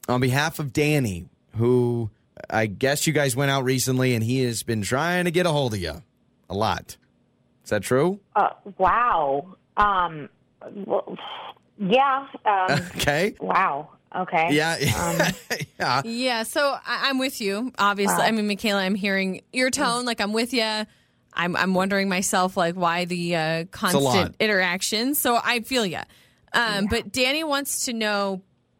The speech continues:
Speaker 3: basically, like, what did he do or didn't do that, mm, is making you not want to call him back? Like, are you just over it and you're like, "Eh, he's not my type"? Is there something more,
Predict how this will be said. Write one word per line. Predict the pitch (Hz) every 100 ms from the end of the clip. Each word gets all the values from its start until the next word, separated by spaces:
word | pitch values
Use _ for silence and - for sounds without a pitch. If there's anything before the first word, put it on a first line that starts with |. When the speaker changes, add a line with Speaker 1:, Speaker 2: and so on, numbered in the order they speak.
| -
Speaker 3:
basically, | 233 202 208 233 220
like, | 208 185
what | 185 190 196 196 196 196 196 214 - _ -
did | 202 202
he | 185 196 185 180 -
do | 349 349 339
or | 302 202
didn't | 196 277 285 285 240
do | - 262 254
that, | 214 - _
mm, | 196 190 190 185
is | 185 190
making | 196 190 208 196
you | 190
not | 185 185 165 -
want | 165 160 139
to | - 170
call | - 143
him | 165 170
back? | 165 98 147
Like, | 180 175 - - -
are |
you | 185 175
just | 160 170 -
over | 403 349 381
it | 370
and | 339
you're | 226
like, | 180 175
"Eh, | 277 269
he's | 254
not | 196
my | 170
type"? | 175 269 269 269 247 - _ _ _ _ _ _
Is | 214
there | 202
something | 202 196 175
more, | 202 220 226 214 202